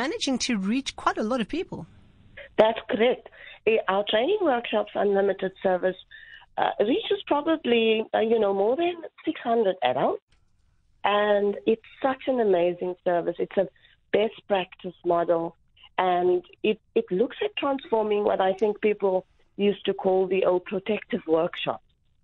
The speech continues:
Speaker 1: Okay.
Speaker 2: You know,
Speaker 1: Yeah,
Speaker 2: and
Speaker 1: yeah.
Speaker 2: in, in that service, we offer people a career pathway. We have an adult, um, special care service. We have life skills. We've got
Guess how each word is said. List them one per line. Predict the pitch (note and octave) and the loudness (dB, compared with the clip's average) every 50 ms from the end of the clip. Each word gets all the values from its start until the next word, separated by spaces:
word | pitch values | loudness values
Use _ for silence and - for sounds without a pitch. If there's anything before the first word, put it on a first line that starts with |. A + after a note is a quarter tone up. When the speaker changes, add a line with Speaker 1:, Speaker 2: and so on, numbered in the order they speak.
| _ - | _ -12
Speaker 1:
Okay. | G3 F3+ - F#3 F#3+ | -12 -8 -6 -2 0
Speaker 2:
You | F3+ | 2
know, | E3 D#3 D#3+ E3 E3 D#3+ - | 4 4 4 2 2 0 -2
Speaker 1:
Yeah, | E3 E3+ F3 F3 | 0 0 2 2
Speaker 2:
and | E3+ F3 E3+ F3 - | 2 0 -2 -6 -10
Speaker 1:
yeah. | F#3+ F3 D#3 E3 - _ _ _ _ _ - - - - _ _ _ _ _ _ _ - | -14 -14 -14 -16 -18 _ _ _ _ _ -16 -16 -16 -16 _ _ _ _ _ _ _ 0
Speaker 2:
in, | A3+ A#3+ A#3 A3+ | 0 0 2 2
in | A3 A3+ A3 F#3 | 0 0 2 2
that | G3 A#3 - - - - - | 0 0 0 -4 -8 -6 -4
service, | A#3+ B3 B3+ G#3+ F#3 E3 E3 - - | -2 -2 -2 0 0 -2 -2 -2 -4
we | E3+ F#3 F3+ | -4 -4 -2
offer | - F3+ F#3+ - G#3 F#3+ | -2 -4 -4 -4 -4 -6
people | - - G#3 F#3+ F#3 F#3 - F3 E3+ E3+ E3 - _ _ _ - | -4 -2 -2 -2 -2 2 2 2 4 2 0 -2 _ _ _ -6
a | F#3 | -6
career | - - - A#3 F3+ F3+ F3 F3 F#3 F#3 - - | -4 -2 -2 0 0 2 4 2 2 0 -4 -4
pathway. | D3+ C#3+ C#3+ D3 - - C#3 C3 A#2 A2 - B2 _ _ _ _ _ _ _ _ _ _ | -2 -2 -2 -2 -4 -4 -2 -2 -2 -2 -6 -10 _ _ _ _ _ _ _ _ _ _
We | - F3+ | -2 0
have | F3+ - F3 E3 D#3+ D#3 | 0 2 2 0 0 0
an | D3+ D3+ - | -2 -2 0
adult, | D3+ D#3 D#3+ E3+ E3 E3+ E3+ E3 D#3+ - - - | 0 0 2 2 2 0 0 -2 -4 -8 -12 -8
um, | - C#3 C#3 C#3 C#3 C#3+ D#3 D#3+ - - - | -6 -4 -2 -2 -2 -2 -4 -6 -8 -6 0
special | - E3+ E3 - D#3 C#3+ - - | 0 0 2 0 -2 -4 -2 0
care | G3 G3 G#3+ G#3 - | 0 2 0 0 0
service. | - G3+ G3 F#3+ G3 G3 G3+ G3 - _ _ _ _ _ _ _ - | 0 0 0 2 2 0 0 -2 -6 _ _ _ _ _ _ _ -8
We | C#3+ C3+ | -6 -6
have | C3 - - | -6 -4 -2
life | D3 E3+ F#3+ G3+ A3+ - - - - | 0 0 0 0 -2 -6 -10 -10 -4
skills. | - G3 F#3+ F#3 F3+ - | -2 0 0 0 0 -2
We've | D#3+ - | -6 -6
got | - D#3 - | -6 -6 -6